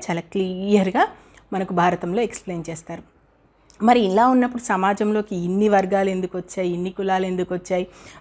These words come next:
బ్రాహ్మణులు అంత గొప్ప వాళ్ళు ఎందుకు అయ్యారు, శూద్రులు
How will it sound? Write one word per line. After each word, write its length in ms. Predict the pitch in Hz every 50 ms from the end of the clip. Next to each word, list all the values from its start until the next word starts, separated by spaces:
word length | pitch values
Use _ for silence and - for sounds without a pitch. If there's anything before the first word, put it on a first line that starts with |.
| _ 165
బ్రాహ్మణులు 480 | 160 170 180 180 190 202 220 214 202
అంత 180 | 185 175 180 185
గొప్ప 260 | 196 196 214 202 -
వాళ్ళు 260 | 202 196 190 190 185
ఎందుకు 260 | 180 180 180 185 - 190
అయ్యారు, 360 | 185 180 185 180 175 175 185 - - - _ _
శూద్రులు 480 | - - 240 233 226 208 226 240 226 220